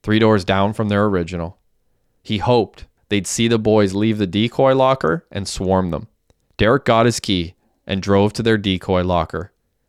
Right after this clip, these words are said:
Hecky, Messi, and Arlov jumped out of the vehicle, opened the locker door, and went inside. Derek backed up against the unit door and parked. He jumped out of the edge, lit a cigarette, and paced in front of it.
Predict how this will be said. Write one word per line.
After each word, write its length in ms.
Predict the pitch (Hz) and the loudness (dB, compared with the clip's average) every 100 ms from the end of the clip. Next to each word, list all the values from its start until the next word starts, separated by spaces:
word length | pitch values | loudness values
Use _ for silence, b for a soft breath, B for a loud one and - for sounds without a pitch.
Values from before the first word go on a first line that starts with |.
| - | -6
Hecky, 260 | 110 - 135 | -4 -2 -2
Messi, 340 | 120 117 131 | 0 -2 -2
and 100 | 127 | 0
Arlov 320 | 117 104 92 | 2 2 0
jumped 320 | 87 98 110 113 | 0 -2 0 2
out 120 | 117 | 2
of 60 | |
the 80 | 120 | 0
vehicle, 560 | 107 101 92 101 101 - _ _ - | 0 0 0 -2 -6 -8 _ _ -2
opened 340 | 120 147 160 | 0 2 0
the 40 | 143 | 2
locker 380 | 131 120 - 117 | 2 2 0 0
door, 420 | 107 110 139 160 _ _ - | 2 4 2 -2 _ _ -8
and 180 | 95 92 | -4 -2
went 160 | 92 | 0
inside. 500 | 101 104 92 85 82 - _ _ _ _ _ _ _ - | 0 0 0 0 -2 -8 _ _ _ _ _ _ _ -4
Derek 320 | 110 135 - | 2 2 0
backed 380 | 104 113 - - | -2 -2 -4 0
up 180 | 110 - | 0 0
against 360 | 90 95 95 | -2 -2 -4
the 80 | - | -6
unit 320 | 95 98 101 | -4 -2 -4
door 380 | - 95 110 135 - | -2 0 2 -2 -6
and 180 | 101 - | -10 -8
parked. 380 | 80 87 _ _ _ | -6 -6 _ _ _
He 140 | - 104 | -8 -6
jumped 360 | 110 120 131 | 0 0 0
out 180 | - 110 | 0 0
of 80 | 143 | 2
the 160 | 147 | 2
edge, 400 | 110 98 92 - _ _ - | 2 0 -4 -14 _ _ -4
lit 240 | 104 131 | 0 2
a 40 | |
cigarette, 580 | 143 - 120 143 156 - _ - | 0 0 0 2 0 -2 _ -14
and 160 | 98 | -12
paced 360 | - 104 110 - | -6 -4 -4 -6
in 100 | 113 | -8
front 260 | - 92 90 | -4 -4 -4
of 80 | |
it. 160 | 85 - | -6 -10